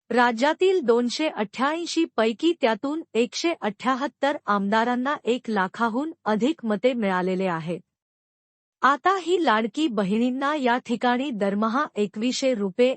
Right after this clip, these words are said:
एप्रिल पासून मिळणार आहे, असे या ठिकाणी सांगितला जात आहे. लाडक्या बहिणींना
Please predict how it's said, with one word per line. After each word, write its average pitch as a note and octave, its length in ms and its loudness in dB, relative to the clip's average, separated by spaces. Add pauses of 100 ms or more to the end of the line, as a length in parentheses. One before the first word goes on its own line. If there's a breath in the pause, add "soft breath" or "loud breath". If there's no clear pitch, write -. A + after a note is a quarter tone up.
एप्रिल A3+ 480 -2
पासून B3+ 420 -2
मिळणार G3+ 480 0
आहे, G3 420 -2
असे G#3 320 -2
या B3+ 180 -2
ठिकाणी A3+ 520 -2
सांगितला F#3+ 580 -2
जात F3 260 -4
आहे. E3 260 -6 (920)
लाडक्या B3 520 2
बहिणींना B3+ 640 0